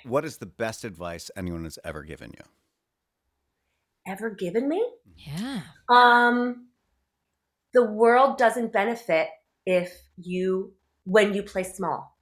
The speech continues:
Speaker 2: The world will not benefit if and when you play small. That came
Speaker 1: Mm.
Speaker 2: from my financial advisor, who happens to be a very dear friend of mine, Alicia McMahon,
Speaker 3: Nice.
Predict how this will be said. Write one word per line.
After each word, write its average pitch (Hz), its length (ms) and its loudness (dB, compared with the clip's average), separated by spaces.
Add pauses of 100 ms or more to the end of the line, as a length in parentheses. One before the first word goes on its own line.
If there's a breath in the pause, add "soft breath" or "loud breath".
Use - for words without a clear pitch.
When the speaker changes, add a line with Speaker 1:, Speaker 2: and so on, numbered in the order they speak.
(260)
Speaker 2:
The 190 120 2
world 208 480 2
will 208 180 2
not 190 240 4
benefit 175 520 0 (720)
if 190 300 -2
and 190 160 -2
when 165 200 -2
you 156 120 -6
play 151 200 -8
small. - 440 -12 (540)
That 196 400 4
came 202 240 -4
Speaker 1:
Mm. 202 40 -12
Speaker 2:
from 165 580 -2 (920)
my 160 480 0 (140)
financial 185 480 -4
advisor, 294 640 -2 (120)
who 226 200 -2
happens 196 380 -2
to 190 100 -14
be 185 160 -6
a 160 160 -8
very 170 320 0
dear 156 180 -4
friend 139 300 -8
of - 80 -12
mine, 208 280 -2
Alicia 165 360 -6
McMahon, 151 460 -8 (460)
Speaker 3:
Nice. 220 320 -16